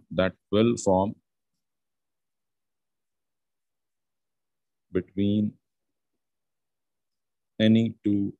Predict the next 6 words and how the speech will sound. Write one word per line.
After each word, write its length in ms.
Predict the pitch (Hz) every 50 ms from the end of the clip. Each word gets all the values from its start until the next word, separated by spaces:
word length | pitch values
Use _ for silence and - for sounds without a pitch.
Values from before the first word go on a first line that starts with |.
| - 92
atoms। 480 | 82 - - 87 - - - - - _ _ _ _ _ _ _ _ _ _ _ _ _ _ _ _ _ _ _ _ _ _ _ _ _ _ _ _ _ _ _ _ _ _ _ _ _ _ _ _ _ _ _ _ _ _ _ _ _ _ _ _ _ _ _ _ _ _ _ _ _ _ _ _ _ _ _ _ _ _ _ _ -
ठीक 120 | 135 143
है, 60 | 147
किसी 320 | - - 131 - - 151 143
भी 160 | 139 147 143
दो 460 | - 113 123 127 131 131 127 -